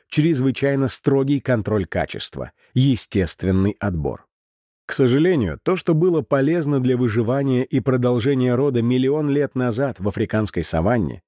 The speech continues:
не обязательно будет способствовать ответственному поведению на шоссе в двадцать первом веке. Из-за отвлекающихся, раздраженных или нервных водителей в автомобильных авариях ежегодно гибнет более миллиона человек.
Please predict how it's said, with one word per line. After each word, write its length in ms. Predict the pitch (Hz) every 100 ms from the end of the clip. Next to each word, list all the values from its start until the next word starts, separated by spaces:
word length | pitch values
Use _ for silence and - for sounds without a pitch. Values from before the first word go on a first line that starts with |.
| _ _
не 120 | 120
обязательно 680 | 117 120 113 165 180 151 143
будет 300 | 139 151 127
способствовать 840 | - 120 - 156 - 139 127 127 -
ответственному 840 | 123 - 123 139 - 127 127 120
поведению 580 | 104 120 120 123 135 123
на 80 | 117
шоссе 380 | - 101 - 135
в 60 |
двадцать 440 | 110 110 117 107 -
первом 340 | 113 104 98
веке. 380 | 90 107 - - _ _ _ _ _ _ _
Из-за 300 | 147 131 135
отвлекающихся, 960 | 139 143 139 156 127 82 - - - - _ 135
раздраженных 920 | 139 127 139 139 104 135 135 131 -
или 180 | - 147
нервных 560 | 139 147 139 101 90 92
водителей 640 | 80 76 73 104 131 -
в 100 | 127
автомобильных 600 | 143 127 123 101 82 -
авариях 440 | 87 135 180 185 160
ежегодно 520 | 143 135 170 175 151
гибнет 380 | 131 165 156 123
более 340 | 131 160 151
миллиона 560 | 143 139 127 131 139 127
человек. 580 | - 123 107 67 _